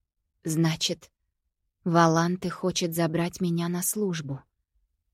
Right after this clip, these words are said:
Теперь ясно, зачем эта показательная порка Рафаэля. Чтобы у меня было больше поводов сбежать от господина,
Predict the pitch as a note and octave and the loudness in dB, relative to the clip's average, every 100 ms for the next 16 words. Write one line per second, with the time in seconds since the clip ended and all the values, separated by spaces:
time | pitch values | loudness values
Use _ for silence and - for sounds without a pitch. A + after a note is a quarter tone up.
0 | _ _ _ _ _ _ - G3+ G3 F#3+ | _ _ _ _ _ _ -6 -2 4 6
1 | F#3+ G#3+ A3 E3 D3+ D#3 - E3+ D#3+ D#3+ | 6 2 0 -2 -2 -2 -2 0 -2 -2
2 | E3+ D#3+ D#3+ D#3 D3+ E3 D#3+ D#3+ - D#3+ | -6 -2 0 0 -2 -2 -2 -4 -4 -4
3 | D3+ - D#3 D3+ E3+ D#3+ D3 D3 - _ | -4 -4 -6 -4 -4 -2 -2 -4 -10 _
4 | _ _ _ _ _ _ _ - - F3 | _ _ _ _ _ _ _ -2 4 6
5 | F3 F3 F3 F3 F3 E3+ E3 E3 E3+ E3 | 6 4 4 2 2 4 2 4 2 2
6 | - - F3 E3+ F#3 F3+ F#3 - D#3+ D#3+ | -4 -6 -4 -2 0 -2 -2 -2 2 2
7 | D3 D#3 E3 - E3 E3 - - D#3 D3+ | 2 -4 -6 -4 -2 0 -2 -4 -4 -2
8 | D#3 E3+ | -2 -2